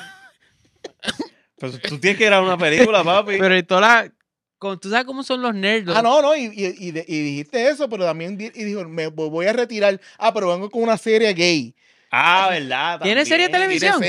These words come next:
Speaker 3: serie
Speaker 1: Pa' Netflix,
Speaker 3: pa'
Speaker 1: ¿verdad?
Speaker 3: Netflix.
Speaker 2: ¿Quién es gay, él o la serie?
Speaker 1: No, él,
Speaker 3: No
Speaker 1: él,
Speaker 3: sé
Speaker 1: él
Speaker 3: quién es el
Speaker 1: produce.
Speaker 3: gay ahí.
Speaker 1: Él produce la serie, pero la serie es de
Speaker 3: Creo
Speaker 1: gay.
Speaker 3: que, exacto, ¿verdad? Unos, unos chamacos.
Speaker 2: ¿De Netflix?
Speaker 3: Sí.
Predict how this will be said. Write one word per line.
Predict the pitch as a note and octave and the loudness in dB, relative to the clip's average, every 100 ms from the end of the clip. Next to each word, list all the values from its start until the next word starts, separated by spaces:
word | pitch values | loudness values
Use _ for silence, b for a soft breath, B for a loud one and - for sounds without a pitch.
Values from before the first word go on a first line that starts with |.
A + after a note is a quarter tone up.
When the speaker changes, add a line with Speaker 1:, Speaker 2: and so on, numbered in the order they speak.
| G3 | -2
Speaker 3:
serie | |
Speaker 1:
Pa' | B2+ | -2
Netflix, | B2+ C3+ E3 D#3 | -2 -4 -8 -8
Speaker 3:
pa' | D3 D3 | -6 -4
Speaker 1:
¿verdad? | F3 | -2
Speaker 3:
Netflix. | A#3 A#3+ A#3 - | -4 -6 -10 -4
Speaker 2:
¿Quién | G#3+ A#3+ | -2 -2
es | A#3+ | -4
gay, | F3+ D3+ | -6 -6
él | D3+ D4+ | -4 -2
o | |
la | E4+ F3 | -2 -2
serie? | - B2+ A2+ | -2 -6 -6
Speaker 1:
No, | A#2 B2 | -8 -6
él, | B2 | -4
Speaker 3:
No | D3+ | -4
Speaker 1:
él, | B2+ | -4
Speaker 3:
sé | D#3 | -4
Speaker 1:
él | B2+ | -4
Speaker 3:
quién | D3+ | -6
es | |
el | C3 | -6
Speaker 1:
produce. | C#3 C3 | -8 -12
Speaker 3:
gay | A#2+ A#2+ A2+ | -14 -14 -16
ahí. | A2 | -12
Speaker 1:
Él | C3+ | -10
produce | E3+ E3+ E3 | -8 -8 -8
la | F3+ E3+ | -8 -6
serie, | F#3+ F3 | -6 -6
pero | C#3 | -6
la | A#2+ | -8
serie | B2 | -8
es | B2+ | -10
de | C3 | -8
Speaker 3:
Creo | D3+ | -4
Speaker 1:
gay. | |
Speaker 3:
que, | F3 | -2
exacto, | F3 D#3+ D#3+ - C#3+ | -2 -4 -8 -8 -10
¿verdad? | C#3 D3+ F#3+ | -8 -8 -8
Unos, | E3+ D#3 D#3+ E3 E3+ E3+ D3+ | -10 -16 -16 -14 -14 -14 -14
unos | D#3 D#3+ D#3 | -16 -18 -18
chamacos. | D#3+ C#3 A#2+ - D3+ | -18 -16 -18 -20 -6
Speaker 2:
¿De | F#3+ | -4
Netflix? | F#3+ C4 - C#3 A2+ - - | 0 -2 -2 -10 -10 -20 -20
Speaker 3:
Sí. | - C#3 A2+ | -6 -4 -6